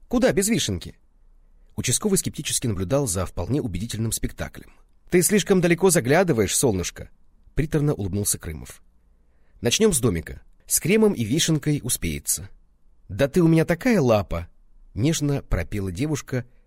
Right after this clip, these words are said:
потянулась к Андрею, взяла в ладони его лицо, притянула, сама привстала на цыпочки и поцеловала в губы. «Мне так с ним повезло, товарищ участковый», доверительно сообщила она полицейскому.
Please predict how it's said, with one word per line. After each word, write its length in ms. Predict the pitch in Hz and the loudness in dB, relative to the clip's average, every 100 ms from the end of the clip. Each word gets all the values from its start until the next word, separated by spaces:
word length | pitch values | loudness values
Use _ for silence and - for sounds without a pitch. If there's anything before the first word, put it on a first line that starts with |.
| _ - | _ -6
потянулась 400 | 107 104 104 - | -4 -2 -2 -2
к 60 | 95 | -4
Андрею, 460 | 82 127 151 131 - _ - | -4 -2 -2 -4 -10 _ -10
взяла 280 | 95 135 170 | -2 0 0
в 60 | |
ладони 320 | 107 92 143 | 0 0 -2
его 240 | 101 92 85 | -2 -4 -6
лицо, 440 | 80 - 156 170 - | -4 -4 -4 -4 -4
притянула, 640 | 110 95 90 104 156 131 - _ _ - | -4 -2 -4 -2 -4 -6 -8 _ _ -4
сама 280 | - 131 | 0 2
привстала 420 | - 98 - 107 87 | 0 0 -2 -2 -4
на 100 | 85 | -4
цыпочки 440 | 180 - - - | -2 -4 -6 -8
и 120 | - | -8
поцеловала 560 | 165 - 104 85 95 95 | -4 -2 -2 -2 -4 -6
в 60 | |
губы. 280 | 80 73 - - _ _ | -8 -14 -16 -20 _ _
«Мне 260 | 107 147 170 | 2 4 4
так 260 | 190 175 | 4 2
с 80 | - | 2
ним 160 | 147 127 | 2 2
повезло, 520 | 123 113 92 147 185 | 2 2 2 2 2
товарищ 440 | - 113 165 - | 2 2 2 0
участковый», 540 | - 107 - 92 60 - - - - - - | -4 -4 -4 -4 -6 -10 -10 -10 -10 -14 -12
доверительно 640 | 87 95 101 - 123 117 101 | -6 -2 -2 -2 -2 -2 -2
сообщила 460 | - 82 - 107 | -4 -4 -6 -6
она 120 | 95 87 | -6 -4
полицейскому. 600 | 101 - 80 - 76 | -4 -4 -8 -12 -16